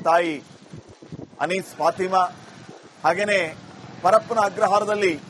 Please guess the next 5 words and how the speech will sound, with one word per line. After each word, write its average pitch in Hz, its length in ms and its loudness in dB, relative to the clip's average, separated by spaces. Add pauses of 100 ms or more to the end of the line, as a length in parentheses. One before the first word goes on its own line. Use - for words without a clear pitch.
(1400)
ವೈದ್ಯನಾಗಿ 220 640 2
ಕೆಲಸ 196 280 -2 (100)
ಮಾಡ್ತಾ 185 260 -2
ಇದ್ದ 180 140 -2
ನಾಗರಾಜ್, 160 560 0